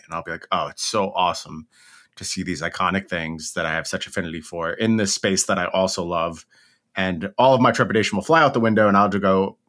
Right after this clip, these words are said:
"Great, finally we got to the thing for me. I was waiting for this the whole time with Universes Beyond." Nope. I don't feel that way.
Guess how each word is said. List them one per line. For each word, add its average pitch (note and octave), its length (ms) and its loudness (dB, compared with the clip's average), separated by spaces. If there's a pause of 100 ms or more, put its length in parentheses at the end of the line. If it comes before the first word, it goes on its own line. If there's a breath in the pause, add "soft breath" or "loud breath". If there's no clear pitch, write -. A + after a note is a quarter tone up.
(380)
"Great, A#2+ 340 2
finally C3+ 340 4
we A2+ 100 2
got A2 180 2
to A#2 100 -2
the G#2 120 0
thing B2 260 4
for E3+ 420 4
me. C3+ 320 4 (160)
I G2 40 -2
was G2 120 0
waiting A2 220 2
for F#2 80 -12
this F2+ 160 -8
the E2+ 80 -10
whole G#2 140 -2
time F#2 220 -2
with - 80 -10
Universes D#2 420 -10
Beyond." - 340 -14 (1120)
Nope. F2 300 -4 (720)
I A#2 80 6
don't A2 140 4
feel G#2 160 0
that C#2+ 180 -6
way. - 160 -14